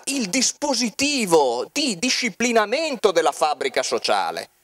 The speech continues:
è stato il dispositivo di organizzazione, di riorganizzazione del comando capitalistico a fronte di una crescente produttività sociale che sfuggiva da tutte le parti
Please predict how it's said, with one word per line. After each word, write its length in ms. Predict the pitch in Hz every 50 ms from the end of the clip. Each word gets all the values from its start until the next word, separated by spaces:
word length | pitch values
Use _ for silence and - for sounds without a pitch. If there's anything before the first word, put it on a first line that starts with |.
| _ _ _
è 140 | - 294
stato 400 | 349 - - 311 254 202 - -
il 80 | 226 214
dispositivo 1040 | 202 240 - - - 269 240 226 254 214 - 247 247 240 220 175 165 160 151 160 - - _ _ _ _
di 220 | _ - 277 285 240
organizzazione, 1300 | 202 226 262 277 254 214 254 233 226 247 240 196 175 214 196 - - - 285 320 339 330 285 247 214
di 140 | 190 185 208
riorganizzazione 1300 | 220 254 294 294 539 233 247 233 233 226 180 185 190 175 - - 285 330 330 294 247 196 165 139 117 - _ _
del 200 | _ 208 214 226
comando 480 | - 202 185 175 180 190 202 202 190 175
capitalistico 1080 | - 220 208 - 180 - 180 151 151 180 214 240 220 - - 240 214 - 240 233 233 - _ _ _ _
a 140 | - 202 196
fronte 500 | - - 254 311 339 339 311 - - -
di 100 | 190 220
una 160 | 233 226 196 - -
crescente 840 | _ - 233 240 226 - - - - 320 349 370 339 262 - 220 185
produttività 760 | - 185 185 185 180 170 - - 190 170 165 160 - 190 190
sociale 760 | - - 170 151 - - 165 165 165 170 175 165 165 170 - - _ _ _ _ _ _ _
che 260 | - 240 254 240 -
sfuggiva 920 | - - - - - 226 240 214 175 - - 202 294 302 302 262 185 190 170
da 120 | 143 143
tutte 320 | 135 - _ _ _ - 156
le 100 | 135 117
parti 640 | - - 120 117 110 104 104 - _ - 104 101 -